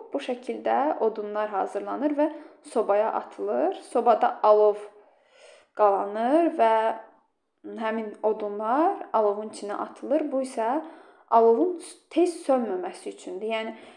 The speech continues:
əgər, yəni alov öz-özündən olmur, uşaqlar. Alovu yaratmaq üçün nəsə lazımdır. Bunun üçün də odun atırlar. Və odun da alışır,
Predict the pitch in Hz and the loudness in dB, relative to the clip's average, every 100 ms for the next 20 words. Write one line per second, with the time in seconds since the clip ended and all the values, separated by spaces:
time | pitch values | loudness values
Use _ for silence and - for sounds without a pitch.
0 | _ - 294 277 247 - - - - 233 | _ 4 6 6 4 -4 -16 -16 -12 0
1 | 254 254 - 269 330 320 262 254 247 247 | 2 4 4 6 6 4 2 0 -2 2
2 | 349 320 233 - - - 214 - - 247 | 4 4 2 -4 -10 -8 -8 -6 2 6
3 | 247 262 311 - - _ _ _ _ _ | 6 4 -2 -6 -20 _ _ _ _ _
4 | _ _ _ 277 269 269 277 285 254 240 | _ _ _ 6 6 6 4 2 2 -4
5 | 247 285 415 320 339 359 381 254 196 202 | 0 2 6 6 6 6 6 6 4 2
6 | 202 190 - 104 254 370 - - _ _ | -4 -8 -8 -4 -2 -4 -8 -20 _ _
7 | _ _ _ _ _ _ _ 254 254 262 | _ _ _ _ _ _ _ -4 0 2
8 | 302 302 269 392 - 226 226 208 - - | 2 2 2 2 6 4 4 -2 -8 -12
9 | - - - _ _ _ _ _ _ _ | -14 -14 -14 _ _ _ _ _ _ _
10 | _ _ _ _ - 233 - 240 254 247 | _ _ _ _ 2 4 6 4 2 2
11 | 208 - 202 208 - 220 214 285 392 | 2 4 4 0 -6 -4 0 0 0